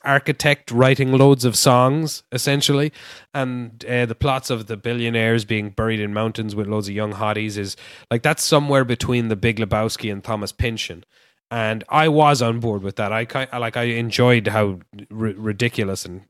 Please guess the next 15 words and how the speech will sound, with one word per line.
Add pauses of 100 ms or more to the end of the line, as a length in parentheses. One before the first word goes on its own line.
you
know, (360)
almo-, (220)
pretty
stupid
as
well, (420)
uh,
a
lot
of
it
was. (300)
But,
um,